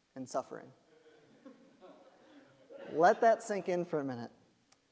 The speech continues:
Hopefully some bells are going off. Yes, for only the small cost of around fifteen hundred dollars, you too can learn about persecution and suffering aboard the Dreamliner.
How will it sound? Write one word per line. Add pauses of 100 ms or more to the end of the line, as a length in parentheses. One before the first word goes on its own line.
Hopefully
some
bells
are
going (120)
off. (920)
Yes,
for
only
the
small
cost
of
around
fifteen
hundred
dollars,
you
too
can
learn
about
persecution
and
suffering (420)
aboard
the
Dreamliner.